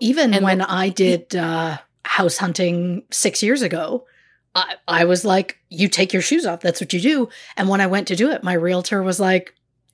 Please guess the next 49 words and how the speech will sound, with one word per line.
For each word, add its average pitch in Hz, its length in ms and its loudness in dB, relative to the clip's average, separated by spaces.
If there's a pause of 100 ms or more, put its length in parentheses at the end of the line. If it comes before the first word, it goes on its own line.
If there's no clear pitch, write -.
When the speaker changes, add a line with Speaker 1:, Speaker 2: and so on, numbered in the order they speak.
Speaker 1:
"Don't 170 160 -4
worry. - 260 -12 (720)
Don't 175 160 -2
bother. - 280 -4
Speaker 2:
Yeah. 262 320 2
Speaker 1:
We 175 80 0
don't 165 220 -2
do 175 100 -4
that." 165 120 -4
Speaker 2:
I 381 40 2
don't 415 140 0
know. 403 320 0 (320)
And 349 120 0
again, 339 220 0
I 302 80 2
know 302 160 -2
that, 277 140 -8 (140)
that 226 180 -2
this 262 160 -4
is 277 120 -4
another 262 220 2
one 247 80 2
of 240 60 2
those 220 160 0
things 220 220 -2
that 196 80 2
it's 175 100 -6
like, 170 140 0 (120)
that's 220 300 2
one 349 140 -2
of 370 60 -2
the 359 80 0
things 339 200 -2
you 285 60 0
dig 247 220 0
in 302 120 0
on, 302 220 0
Lauren, 302 360 0
but 269 120 0
it's 269 120 -6
one 277 180 -2
of 330 60 0
those 349 200 -2
things 269 260 -2
to 254 100 -2
me 240 120 0
that's 202 180 -6
just 220 300 -4
interesting 220 680 -4